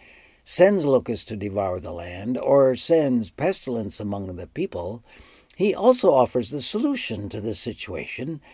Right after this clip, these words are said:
stating in Second Chronicles seven fourteen, "If my people who are called by my name shall humble themselves, and pray, and seek my face, and turn from their wicked ways,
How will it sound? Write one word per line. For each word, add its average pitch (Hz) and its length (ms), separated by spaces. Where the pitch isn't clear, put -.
stating 165 480
in 165 100
Second 156 360
Chronicles 127 460
seven 117 360
fourteen, 78 840
"If - 380
my 117 260
people 135 520
who 123 80
are 113 120
called 156 380
by 107 120
my 85 200
name 107 380
shall 120 300
humble 135 340
themselves, 90 760
and 131 320
pray, 107 480
and 143 220
seek - 260
my 131 200
face, - 520
and 143 240
turn 180 240
from 143 240
their 127 140
wicked 117 360
ways, 98 540